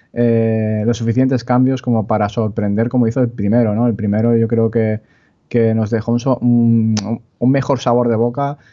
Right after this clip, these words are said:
por, eh, recibir una, un cambio de aires y, y realmente ver un cambio re-, respecto a, a la, a los anteriores títulos. Sin embargo, Rise of the Tomb Raider, pues, fue un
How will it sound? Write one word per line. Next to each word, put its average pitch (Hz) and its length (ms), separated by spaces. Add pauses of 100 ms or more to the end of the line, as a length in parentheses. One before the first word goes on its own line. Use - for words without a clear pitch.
(180)
por, 110 200 (260)
eh, 107 400
recibir 113 460
una, 117 360
un 110 120
cambio 120 260
de 107 100
aires 117 440
y, 101 680 (140)
y 120 100
realmente 113 480
ver 113 140
un 113 160
cambio 110 280
re-, 104 300 (160)
respecto 107 560
a, 95 220
a 101 240
la, 95 420
a - 140
los 104 160
anteriores 101 360
títulos. 98 380 (320)
Sin 120 160
embargo, 120 340
Rise 123 220
of 120 80
the 123 120
Tomb 117 200
Raider, 117 220
pues, 117 260
fue 123 140
un 123 120